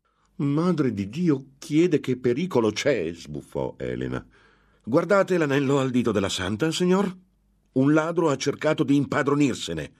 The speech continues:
E a questo scopo salì sul piedistallo. Per sostenersi afferrò il braccio destro della santa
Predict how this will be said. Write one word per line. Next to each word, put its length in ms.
E 200
a 60
questo 320
scopo 520
salì 340
sul 200
piedistallo. 880
Per 180
sostenersi 920
afferrò 600
il 80
braccio 400
destro 420
della 240
santa 500